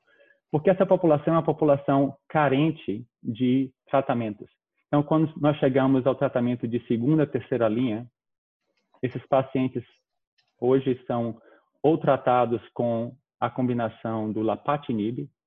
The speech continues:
com o trastuzumab, baseado no estudo HERACLE, ou são tratados com o trastuzumab pertuzumab, baseados no estudo MyPathway.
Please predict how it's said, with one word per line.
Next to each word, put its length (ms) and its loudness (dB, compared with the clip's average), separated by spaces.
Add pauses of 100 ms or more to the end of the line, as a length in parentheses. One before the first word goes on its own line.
(360)
com 300 0
o 80 2
trastuzumab, 840 -2 (120)
baseado 640 0
no 120 -2
estudo 500 -4
HERACLE, 400 -2 (640)
ou 160 4
são 160 2
tratados 640 2
com 300 2
o 80 2
trastuzumab 1000 2 (500)
pertuzumab, 720 2 (800)
baseados 720 4
no 140 2
estudo 420 0
MyPathway. 680 -2